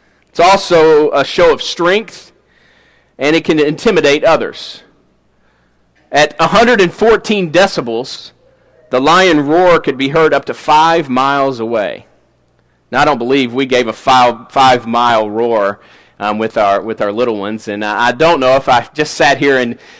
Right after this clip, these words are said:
and had you roar until we got to a hundred fourteen decibels, if th-, that would even happen, right? That's pretty powerful. Five miles away, the lion's roar can be heard.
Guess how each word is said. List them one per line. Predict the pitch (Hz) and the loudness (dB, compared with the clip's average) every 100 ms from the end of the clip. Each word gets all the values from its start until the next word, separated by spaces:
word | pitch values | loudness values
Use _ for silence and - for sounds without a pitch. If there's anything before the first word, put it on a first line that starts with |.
| - | -14
and | 117 120 | -6 -6
had | 131 147 139 | 0 0 0
you | 135 | -4
roar | 123 139 143 131 | 0 2 2 2
until | 120 143 | 0 0
we | 127 | 0
got | 120 131 131 | 2 0 0
to | |
a | 120 | -4
hundred | 135 123 | -2 -4
fourteen | 127 123 127 110 | -4 -6 -6 -2
decibels, | 123 131 104 101 | 0 0 -8 -12
if | |
th-, | 110 120 - | -12 -12 -4
that | 135 | -2
would | 120 | -2
even | 107 | -6
happen, | 104 117 - 65 _ - | -4 -4 -4 -14 _ -14
right? | 92 92 117 _ _ _ _ _ - | -12 -10 -14 _ _ _ _ _ -8
That's | 139 | -8
pretty | - 208 | -2 -2
powerful. | 196 196 156 - 92 | 2 2 4 2 -6
Five | - 170 190 196 | -2 2 4 4
miles | 196 180 175 156 | 2 4 2 0
away, | 147 151 151 | 0 2 2
the | 135 | 2
lion's | 139 147 131 | 0 0 -2
roar | 123 131 | -4 -6
can | 123 117 | -6 -8
be | 110 | -6
heard. | 110 85 | -6 -8